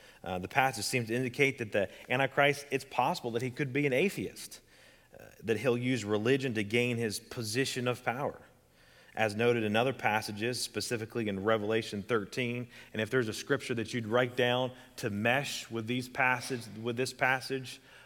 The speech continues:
of chapter eleven, verse thirty-six to forty-five, it would be Revelation thirteen. That would be the one that meshes here. As noted in other scripture passages in Revelation thirteen, he will exalt himself as a god and demand the worship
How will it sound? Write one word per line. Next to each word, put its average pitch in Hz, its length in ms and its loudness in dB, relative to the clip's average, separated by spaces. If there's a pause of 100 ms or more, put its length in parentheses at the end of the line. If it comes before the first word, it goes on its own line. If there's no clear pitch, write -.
(140)
of 104 360 0 (340)
chapter 123 320 2
eleven, 117 280 4
verse 110 200 0
thirty-six 120 540 -2
to 104 80 -6
forty-five, 113 800 2
it 117 60 -4
would 107 140 -2
be 101 100 -2
Revelation 98 600 0
thirteen. 98 520 -4 (300)
That 76 140 -2
would 107 100 -2
be 117 80 2
the 101 100 0
one 98 220 2
that 87 100 -4
meshes 101 400 -2
here. 85 280 -6 (1000)
As 127 240 4
noted 135 240 6
in 117 100 4
other 175 180 8
scripture - 360 0
passages 131 380 2
in 110 60 0
Revelation 120 420 4
thirteen, 131 460 2
he 147 180 2
will 131 120 4
exalt 123 440 4
himself 120 360 2
as 123 220 2
a 127 60 2
god 147 480 0 (880)
and 95 120 -2
demand 117 360 2
the 104 60 2
worship 123 560 0